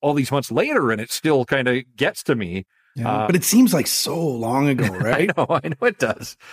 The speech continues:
Speaker 1: Yeah.
Speaker 2: Like, and I think one of the things that they did well, 'cause this was going to be a difficult season for them P R wise, regardless, for everything you just broke
Speaker 1: Yep.
Speaker 2: down there. But one of the things I think they've done well here is calm the waters,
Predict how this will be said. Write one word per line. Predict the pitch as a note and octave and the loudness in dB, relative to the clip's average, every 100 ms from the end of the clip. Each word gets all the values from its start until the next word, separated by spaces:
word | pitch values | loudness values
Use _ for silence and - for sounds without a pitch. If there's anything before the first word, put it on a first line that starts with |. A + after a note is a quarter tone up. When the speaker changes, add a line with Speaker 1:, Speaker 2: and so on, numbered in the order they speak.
| - - | -10 -2
Speaker 1:
Yeah. | C3 | 2
Speaker 2:
Like, | E3 E3 | 2 2
and | G#3 G3 | 0 -2
I | |
think | F#3+ D4 | 0 0
one | D4+ C4+ | 4 4
of | A#3 | 4
the | |
things | G#3 G#3 G3 F3+ | 2 2 4 4
that | E3+ D#3+ | 2 2
they | D#3 D3 | 2 2
did | C#3 D3 | 0 0
well, | C3+ B2+ A#2+ A2+ C#3 D#3 - | 2 2 4 4 2 0 0
'cause | D#3 B2 | 0 4
this | D#3 D3 | 2 4
was | D#3+ | 2
going | C#3+ C#3 | 4 2
to | |
be | C3 B2+ | 4 2
a | |
difficult | A#2 A2+ A#2 A2+ | 2 0 -2 0
season | A#2+ A2+ A2+ | 0 0 0
for | A2+ A#2+ | 2 2
them | A2+ A2+ | 2 2
P | C3+ | 2
R | A2 A2 | 2 4
wise, | A2 A2 A2 G#2 | 4 2 2 -2
regardless, | G#2+ G#2+ G#2+ A#2 D3 - _ _ _ _ | 0 0 2 2 0 -2 _ _ _ _
for | C3+ | 0
everything | B2+ B2 B2 A#2+ | 0 2 2 4
you | A#2+ | 2
just | A2 A2+ | 0 -2
broke | - D#3+ | 0 0
Speaker 1:
Yep. | |
Speaker 2:
down | - G#2 A2 | 0 0 2
there. | A#2+ B2 E3+ - _ | 2 2 -2 -6 _
But | C#3+ | 2
one | E3 | 2
of | G#3 | 4
the | G#3 | 6
things | G3 | 6
I | E3+ | 6
think | E3 D#3 | 4 4
they've | D3 | 2
done | C#3 C#3 | 2 2
well | B2 A#2+ C#3 | 4 4 4
here | D3 D#3 | 4 4
is | E3 B2+ B2 | 2 0 0
calm | A#2+ A#2+ | 0 0
the | F#2+ | -2
waters, | F#2 G#2 E2 - | -4 -6 -6 -14